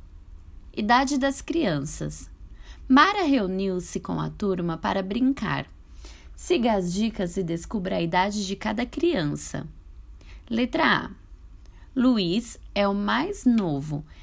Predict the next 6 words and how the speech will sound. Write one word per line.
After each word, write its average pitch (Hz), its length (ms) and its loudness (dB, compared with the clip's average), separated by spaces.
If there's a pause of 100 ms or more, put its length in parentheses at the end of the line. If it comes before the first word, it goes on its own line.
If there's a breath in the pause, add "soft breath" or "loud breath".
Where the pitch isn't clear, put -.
(180 loud breath)
Ele 202 300 2
tem 190 320 0
quatro 185 640 2
anos. - 600 -2 (960 soft breath)
Letra 262 360 4
B. 160 280 -2